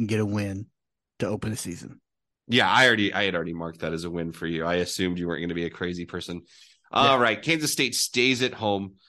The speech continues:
Speaker 2: um, stays non-con in this situation, and again welcomes in just, I don't know how people are gonna be able to get tickets to this one based off of this opponent.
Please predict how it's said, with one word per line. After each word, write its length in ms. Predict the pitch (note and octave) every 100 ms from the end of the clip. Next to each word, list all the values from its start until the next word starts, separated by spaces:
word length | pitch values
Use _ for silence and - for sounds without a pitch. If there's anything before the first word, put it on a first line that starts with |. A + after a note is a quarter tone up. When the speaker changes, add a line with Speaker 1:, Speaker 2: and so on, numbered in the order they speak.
| _ -
Speaker 2:
um, 360 | F2+ F2 E2
stays 420 | E2 - A2+ A#2+ G#2
non-con 560 | G#2 G2+ F#2+ G2 F#2
in 120 | F#2
this 200 | F#2 F#2
situation, 600 | - F#2+ F#2+ F2+ F2+ F#2 F2+
and 240 | G2+ G#2+
again 540 | G#2+ F#2 A2 A2 G2
welcomes 480 | F#2 G#2+ G#2+ G#2 G2
in 200 | G2 F#2+
just, 400 | F#2 G2+ F#2 - _ _ _ _ _ -
I 100 | B2+
don't 120 | A#2
know 120 | G#2
how 300 | G#2 A2 G#2+
people 340 | G#2+ A#2 G2+
are 40 | F#2+
gonna 140 | F#2+
be 120 | G2
able 100 | G2
to 60 | F2+
get 260 | F2 A2+ -
tickets 340 | A2 G2 -
to 120 | F#2+
this 240 | A2 A2+ F#2
one 180 | E2+
based 240 | E2+ F2+ F#2
off 120 | E2+
of 60 | F#2+
this 140 | B2
opponent. 380 | G2 A#2+ A#2+